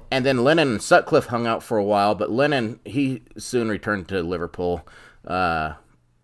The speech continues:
not too long after. Sutcliffe, he stayed in Hamburger for a few more months with his fiancée,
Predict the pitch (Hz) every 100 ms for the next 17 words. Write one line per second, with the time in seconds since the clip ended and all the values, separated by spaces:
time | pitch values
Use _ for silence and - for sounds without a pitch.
0 | _ _ _ _ _ - - 101 90 -
1 | 101 90 80 80 78 80 80 - - -
2 | - - 139 - 135 113 139 - 123 120
3 | 107 110 110 107 110 - 101 - 117 110
4 | 98 92 92 101 101 87 80 - 107 95
5 | 98 - 95 98 95